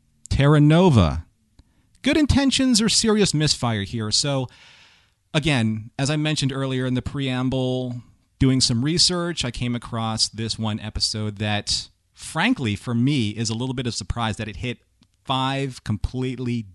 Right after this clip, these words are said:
different worst of lists because, I don't know, I don't,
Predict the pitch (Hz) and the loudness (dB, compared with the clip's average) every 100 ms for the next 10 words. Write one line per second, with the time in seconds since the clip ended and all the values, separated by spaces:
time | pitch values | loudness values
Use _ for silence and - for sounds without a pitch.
0 | _ 143 127 - 117 110 - - _ - | _ -4 -4 -4 -4 -4 -6 -14 _ -8
1 | 104 120 107 - 117 107 98 98 95 - | -2 -2 -2 -6 -8 -8 -8 -8 -10 -8
2 | 127 - 123 113 107 - _ _ _ _ | -10 -6 -6 -4 -4 -6 _ _ _ _
3 | _ _ _ 226 247 233 143 101 160 196 | _ _ _ 2 4 4 2 2 0 2
4 | 220 | 0